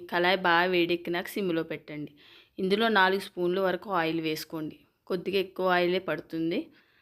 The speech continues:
ఇందులోకి రెండు మీడియం సైజు ఉల్-, ఉల్లిపాయల్ని చిన్న చిన్న ముక్కలుగా కట్ చేసుకుని, సరిపడా సాల్ట్ వేసి ఒకసారి కలుపుకుని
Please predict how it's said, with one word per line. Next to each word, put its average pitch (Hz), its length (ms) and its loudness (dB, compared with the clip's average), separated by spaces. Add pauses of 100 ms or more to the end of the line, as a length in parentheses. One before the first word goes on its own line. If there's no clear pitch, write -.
(1300)
ఇందులోకి 202 640 2 (2000)
రెండు 202 200 2
మీడియం 190 380 2
సైజు 208 360 0
ఉల్-, 175 220 -2 (120)
ఉల్లిపాయల్ని 190 500 0
చిన్న 180 220 -2
చిన్న 190 220 -2
ముక్కలుగా 175 460 -2
కట్ 170 260 -4
చేసుకుని, 165 540 -2 (760)
సరిపడా 185 480 0
సాల్ట్ 165 400 0
వేసి 175 300 0
ఒకసారి 165 440 -6
కలుపుకుని 165 600 -2